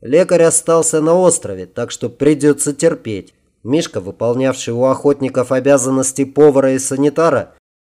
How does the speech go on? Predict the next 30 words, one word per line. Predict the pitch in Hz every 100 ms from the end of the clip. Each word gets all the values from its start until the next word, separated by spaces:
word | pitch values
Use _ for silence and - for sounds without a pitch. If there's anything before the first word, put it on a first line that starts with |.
| _
безжалостно | 101 139 131 147 208 180 - 123
зашивал | 117 123 - 139 147 147
раны | 151 151
товарищей | 147 151 175 165 131 123 107
без | 95 143 131
малейшего | 151 165 156 117 123 127
наркоза. | 135 151 - 113 87 87 _ _ _
Некоторые | - 113 156 165 190 202 190
при | 190 196
этом | 190 190 180
теряли | 180 175 160 160
сознание, | 165 160 175 156 143 113 98 92 -
пока | - 131 156 147
никто | 135 139 - 151
не | 143
умирал, | 143 147 160 190 131 90 _ _
но | 165 160
Олегу | 160 170 170 175 175
очень | 139 - 139
не | 143
хотелось | 143 151 123 104 101 -
открыть | 123 - 131 123
счёт. | - 110 98 - _ _ -
Впрочем, | 151 147 - 143 131 98 90
ему | 113 135 147 151 123
так | - - 135 185
и | 143
так | 175 165 -
не | 101 98
жить. | 95 85 -